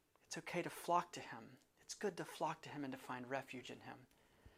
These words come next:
Let me pray for us, friends. Uh, I hope this is more than just encouraging, but I hope it is nourishing. I hope it is, uh, recalibrating, reorienting. Let's pray. Jesus, our shepherd,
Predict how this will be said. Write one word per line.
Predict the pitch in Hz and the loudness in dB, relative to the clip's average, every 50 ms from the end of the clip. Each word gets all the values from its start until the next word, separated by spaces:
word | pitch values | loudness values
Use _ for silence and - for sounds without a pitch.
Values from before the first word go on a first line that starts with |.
| - - - - - - - - - - - - - - - - - - | -20 -20 -20 -20 -20 -20 -20 -20 -20 -20 -20 -20 -20 -20 -20 -20 0 6
Let | 170 190 | 8 8
me | 175 | 8
pray | - - - 165 156 | 8 10 10 12 12
for | 147 - 147 143 | 12 12 10 10
us, | 131 127 - | 10 10 8
friends. | - 147 139 135 135 135 131 - | 8 8 8 8 8 6 6 8
Uh, | 139 | 8
I | 131 131 131 | 8 8 8
hope | 131 - 160 160 | 8 6 6 8
this | - 143 - | 6 6 6
is | 143 135 147 | 6 6 8
more | 147 156 160 160 | 12 12 12 12
than | 151 143 135 | 12 12 10
just | 147 147 139 - - 139 | 10 10 10 8 6 2
encouraging, | 131 - 147 143 143 135 135 135 | 2 6 8 8 8 8 8 6
but | 135 135 | 8 6
I | 135 | 8
hope | 123 143 139 135 - | 6 4 4 4 4
it | 139 139 | 2 2
is | 131 127 | 4 6
nourishing. | 139 147 147 151 151 147 - 156 147 143 135 | 8 10 12 12 10 10 8 4 4 4 4
I | 131 | 4
hope | 131 143 135 135 - | 4 4 4 4 4
it | 139 | 4
is, | 139 135 131 131 - - 147 | 4 4 4 2 2 4 4
uh, | 143 | 4
recalibrating, | 131 135 135 131 - 151 139 143 143 135 139 143 135 131 127 127 | 4 4 2 2 6 10 12 12 12 12 10 8 6 6 4 4
reorienting. | 127 127 127 123 123 123 120 120 117 - - - 131 127 - - - - - | 4 4 2 2 2 0 -2 -4 -6 -8 -10 -10 -14 -16 -16 -14 -12 -2 0
Let's | 139 131 - | 2 2 2
pray. | - - - 127 123 127 - - - - - - - - - - - - - - - - - | 0 -4 -4 -4 -4 -6 -8 -12 -18 -20 -20 -20 -20 -20 -20 -20 -20 -20 -16 -16 -16 -4 8
Jesus, | - 175 175 160 156 156 - - | 12 12 12 12 12 8 10 12
our | 147 147 147 147 143 | 12 12 12 12 12
shepherd, | - - 131 123 - - 123 123 120 | 10 6 2 2 2 0 -2 -2 -2